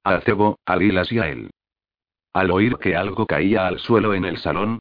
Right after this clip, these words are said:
maldijo entre dientes. Ese par de bufones iban a despertarla.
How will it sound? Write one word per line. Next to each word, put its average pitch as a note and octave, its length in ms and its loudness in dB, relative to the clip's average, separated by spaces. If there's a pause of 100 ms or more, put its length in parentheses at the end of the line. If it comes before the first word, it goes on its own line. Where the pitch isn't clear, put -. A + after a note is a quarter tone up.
maldijo F2+ 560 0
entre F2 280 0
dientes. D#2 560 -6 (480)
Ese A#2 260 2
par A2+ 220 0
de G#2+ 100 2
bufones A2+ 540 2
iban A#2 200 4
a A#2 60 -2
despertarla. E2 720 -2